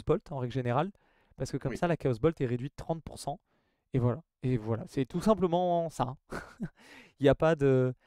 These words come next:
Speaker 1: on réinitialise juste l'immolation pour avoir le cent pour cent d'uptime sur le boss, et on met toujours une conflag avant, euh, de mettre une chaos bolt, sauf si on a trop de shards, ce qui n'arrivera jamais presque. Mais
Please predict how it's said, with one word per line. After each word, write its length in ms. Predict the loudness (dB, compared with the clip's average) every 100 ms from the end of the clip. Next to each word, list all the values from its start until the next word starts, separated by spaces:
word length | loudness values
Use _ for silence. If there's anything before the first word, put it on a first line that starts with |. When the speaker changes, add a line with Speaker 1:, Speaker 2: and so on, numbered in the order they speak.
| _ _
Speaker 1:
on 120 | -2
réinitialise 600 | 0 0 0 0 0 2
juste 220 | 0 -2
l'immolation 560 | 0 2 2 0 -6 -8
pour 160 | 0
avoir 140 | 2 2
le 80 | 0
cent 160 | -4
pour 140 | -10 -10
cent 140 | -4
d'uptime 360 | -4 -2 -4 -4
sur 140 | -6
le 80 | -2
boss, 340 | 2 2 2 _ _ _ _ _ _
et 160 | 4 6
on 80 | 4
met 140 | -2
toujours 280 | -2 -4 -4
une 80 | -4
conflag 500 | -12 -2 0 0 -4 -14 _ _ _ 2
avant, 480 | 4 4 4 -2 -4 _ _ _ _ -2
euh, 680 | 2 2 2 2 0 -4 -6 -8 -12 -14 -4
de 80 |
mettre 220 | -2 -2 -4
une 80 |
chaos 300 | -2 2 2 2
bolt, 240 | 2 2
sauf 240 | 0 -2
si 200 | -2 -6
on 100 | -4 -4
a 80 | -8
trop 380 | -10 -4 -2
de 60 | -2
shards, 240 | 0 -2
ce 60 | -2
qui 80 | -8
n'arrivera 540 | -6 -4 -4 -2 -4 -6 _ _
jamais 260 | -4 -2
presque. 300 | -2 -4 -6 _ _ _ _ _ -6
Mais 340 | 0 0 0